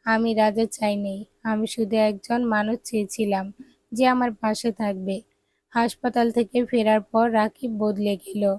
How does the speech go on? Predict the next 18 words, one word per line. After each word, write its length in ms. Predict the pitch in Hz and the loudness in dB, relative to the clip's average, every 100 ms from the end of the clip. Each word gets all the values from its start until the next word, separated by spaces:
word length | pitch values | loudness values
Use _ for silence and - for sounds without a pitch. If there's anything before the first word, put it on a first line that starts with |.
| - _ _ | -4 _ _
সে 160 | - 254 233 | -2 2 2
মায়ের 360 | 226 220 226 | 2 2 2
কাছে 280 | 226 233 - | 2 0 0
দাঁড়িয়ে 380 | 220 220 214 240 | 2 4 4 2
প্রথমবার 600 | 226 214 208 240 233 233 214 | 0 -4 -2 -2 2 2 2
বলল, 320 | 208 202 196 196 - _ _ - | 0 0 0 -2 -6 _ _ -4
"মা, 180 | 220 208 220 - _ _ _ | 0 0 -2 -8 _ _ _
আমি 180 | - 262 | -4 -2
তোমাকে 360 | 247 269 269 294 | 2 2 2 2
সম্মান 440 | 294 247 214 214 220 | 0 0 0 0 0
করি, 340 | 220 208 196 196 - _ _ - | 0 -2 0 -2 -6 _ _ -2
কিন্তু 240 | 226 214 | 0 2
আমার 280 | 214 220 214 220 | 2 2 0 0
স্ত্রীও 360 | 214 - 233 262 | -4 -6 0 2
আমার 280 | 240 220 214 | 2 2 0
জীবনের 460 | 208 214 214 214 208 | 0 0 0 2 2
অংশ। 280 | 202 208 - 208 190 - _ _ _ - | 0 -4 -4 -2 -4 -8 _ _ _ 0
তার 200 | 226 | 2